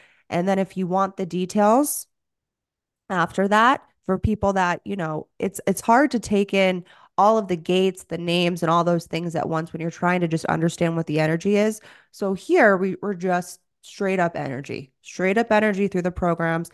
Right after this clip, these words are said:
I am literally just transmitting this information for you guys to use in a practical way. And then if you want the details, you want the keynotes, we also explain themes. We go into a little bit deeper about the astrology. You, you're gonna wanna get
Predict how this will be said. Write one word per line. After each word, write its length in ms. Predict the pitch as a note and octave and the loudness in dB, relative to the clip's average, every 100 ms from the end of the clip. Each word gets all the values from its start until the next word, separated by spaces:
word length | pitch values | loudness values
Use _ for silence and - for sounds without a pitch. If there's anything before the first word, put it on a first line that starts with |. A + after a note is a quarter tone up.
| - - - | -20 -16 -8
I 80 | D#3+ | -6
am 240 | E3 E3 | -4 -2
literally 460 | F3+ F3+ F#3 F#3+ F3 | 2 2 2 2 0
just 580 | D#3+ D#3+ D#3+ - - - _ _ _ | 2 2 2 -2 -14 -20 _ _ _
transmitting 640 | - G3 G3 - F3+ F3+ F3 | -8 -4 -4 0 0 0 -2
this 160 | E3+ | -2
information 600 | E3+ D#3+ D#3 D3+ D#3 E3+ | -2 -4 -4 -4 -4 -8
for 140 | D#3 D3 | -8 -4
you 140 | D3+ | -2
guys 320 | D3+ D3 D3 | 0 0 0
to 100 | - | -4
use 180 | D#3+ D#3 | -4 -4
in 60 | D3+ | -4
a 40 | C#3 | -4
practical 460 | D3 C#3 - C#3 | -4 -4 -6 -4
way. 300 | C3 - D#3+ _ _ - - | -2 -2 -6 _ _ -20 -8
And 100 | F#3+ | -6
then 80 | |
if 120 | F#3+ F#3 | -4 -4
you 100 | F3+ | 0
want 260 | G3 C4 | 2 2
the 60 | C4 | 0
details, 800 | F#3 E3+ E3 E3 D3+ D#3+ A3+ - | -2 -2 0 0 0 0 -4 -10
you 120 | F3+ | -6
want 220 | E3 F3 F#3+ | -4 -4 -6
the 40 | |
keynotes, 640 | - F#3 F#3 F3+ G#3 A#3 | -8 -4 -2 0 -2 -4
we 100 | F3+ | -2
also 260 | E3 D#3+ D#3+ | 0 0 -4
explain 440 | D#3+ - D#3+ D#3 - | -8 -4 -4 -4 -4
themes. 360 | G#3+ A3 G#3 - | -2 0 -2 -4
We 80 | D#3 | -4
go 160 | D3 | -4
into 180 | D3+ D#3+ | -6 -6
a 40 | |
little 180 | D3+ D#3 | -6 -4
bit 200 | D3 C#3 | -6 -4
deeper 340 | E3 E3+ D#3 D3 | -4 -2 0 2
about 420 | D3+ C#3+ C#3+ - - _ | 4 2 0 -4 -20 _
the 120 | E3 D3+ | -4 -4
astrology. 840 | - A#3+ A#3 A3+ G3 G3+ G3+ G3 - - _ - | -2 4 6 6 4 4 2 0 -12 -20 _ -10
You, 300 | F3 F#3 C#3+ - - _ | -6 -6 -8 -14 -20 _
you're 140 | E3 F#3 | 0 4
gonna 120 | F3+ | 4
wanna 200 | F3+ F3 | 4 4
get 160 | E3+ | 2